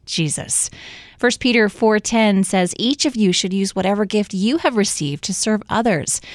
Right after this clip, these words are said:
as faithful stewards of God's grace in his various forms." And Matthew twenty-five forty says, "Truly I tell you, whatever you did for one of the least of these brothers and sisters of mine,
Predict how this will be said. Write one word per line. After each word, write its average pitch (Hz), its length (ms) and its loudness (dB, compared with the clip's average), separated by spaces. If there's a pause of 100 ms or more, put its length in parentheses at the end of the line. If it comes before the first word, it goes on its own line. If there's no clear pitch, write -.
(260)
as - 160 -2
faithful 254 380 0
stewards 185 480 0
of 147 100 -6
God's 165 300 -2
grace 170 580 -2
in 170 120 -6
his 165 100 -2
various 160 400 -4
forms." - 560 -6 (500)
And 196 160 4
Matthew 202 440 2
twenty-five 214 680 2
forty 160 480 -2
says, 156 320 -4
"Truly 262 560 2
I 202 140 0
tell 190 260 -2
you, 147 260 -4
whatever 190 480 0
you 233 180 4
did 202 280 2
for 170 220 -2
one 196 480 2
of 185 180 -2
the 180 120 0
least 208 360 0
of 233 80 0
these 220 220 0
brothers 190 400 2
and 196 120 0
sisters 175 420 0
of 147 120 -4
mine, 143 340 -4